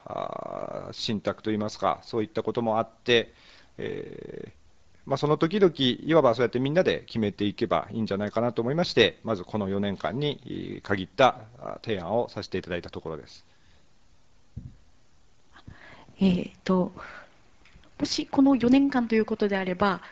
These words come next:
Speaker 2: あの、達増知事がもともとですね、えっと、これがいいシステムだと思って提案されたと思うんですけれども、それが途中で変わってしまうこともありますよ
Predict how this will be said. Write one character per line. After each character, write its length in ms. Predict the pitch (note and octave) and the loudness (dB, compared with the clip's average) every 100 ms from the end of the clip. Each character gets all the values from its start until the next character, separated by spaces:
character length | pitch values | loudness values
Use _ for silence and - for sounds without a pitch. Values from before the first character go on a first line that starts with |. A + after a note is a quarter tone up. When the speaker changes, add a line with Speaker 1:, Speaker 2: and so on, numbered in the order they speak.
| - | -8
Speaker 2:
あ 80 | F#3+ | -4
の、 200 | F#3+ F3+ | -4 -4
達 220 | B3+ - | -8 -8
増 80 | C4 | -8
知 180 | - B3 | -6 -2
事 80 | |
が 100 | A3+ | 0
も 160 | G#3 G3+ | 0 -2
と 100 | G#3+ | -2
も 120 | G#3 | -4
と 100 | A3 | -2
で 140 | G3+ D3 | -4 -4
す 100 | D#3+ | -4
ね、 300 | E3+ - - - | -2 -4 -8 -8
え 60 | |
っ 40 | E3+ | -6
と、 120 | E3 | -6
こ 120 | - | -4
れ 80 | G3+ | -4
が 60 | |
い 120 | G3+ A#3 | -2 -4
い 60 | |
シ 160 | G#3 A3+ | -6 -8
ス 60 | |
テ 80 | - | -6
ム 100 | G#3 | -4
だ 120 | G#3+ | -2
と 100 | A3+ | -2
思 140 | G#3 G3 | -2 -2
っ 20 | |
て 140 | - | -6
提 160 | E3+ F3+ | -4 -4
案 80 | F3 | -4
さ 100 | F3+ | -4
れ 80 | F3+ | -6
た 80 | |
と 140 | F3+ F3 | -6 -6
思 120 | E3+ | -6
う 40 | |
ん 40 | E3+ | -6
で 80 | D#3+ | -8
す 60 | |
け 120 | - E3+ | -8 -8
れ 100 | E3 | -6
ど 80 | |
も、 180 | F3+ F#3 - - | -4 -4 -6 -16
そ 100 | - | -6
れ 60 | B3 | -4
が 80 | A#3+ | -2
途 120 | A3 | -4
中 120 | - | -4
で 100 | A#3 | -4
変 160 | - - | -6 -8
わ 60 | |
っ 40 | B3+ | -10
て 120 | - | -10
し 140 | - | 0
ま 80 | C#4+ | 0
う 60 | C#4 | 0
こ 120 | C#4+ | -2
と 100 | C#4+ | -2
も 200 | G3 D#3 | -2 -4
あ 80 | - | -8
り 200 | D#3 D#3 | -12 -12
ま 100 | D#3+ | -12
す 120 | E3 | -14
よ 80 | - | -14